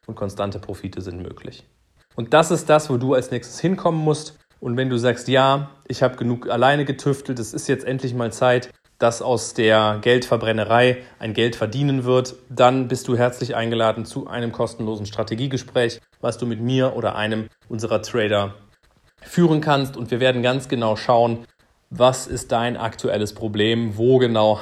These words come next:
hakt's, und wir können dir ein Entwicklungskonzept aufzeichnen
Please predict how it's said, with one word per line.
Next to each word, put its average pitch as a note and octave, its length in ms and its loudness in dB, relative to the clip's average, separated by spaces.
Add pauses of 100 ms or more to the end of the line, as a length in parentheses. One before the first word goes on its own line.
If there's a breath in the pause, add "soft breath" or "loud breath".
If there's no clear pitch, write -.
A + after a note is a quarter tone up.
(140)
hakt's, - 600 -2 (200)
und G#2+ 160 -6
wir B2 100 2
können A#2 240 0
dir A2 120 2
ein G#2 100 -2
Entwicklungskonzept G#2+ 840 -6
aufzeichnen G#2 640 -4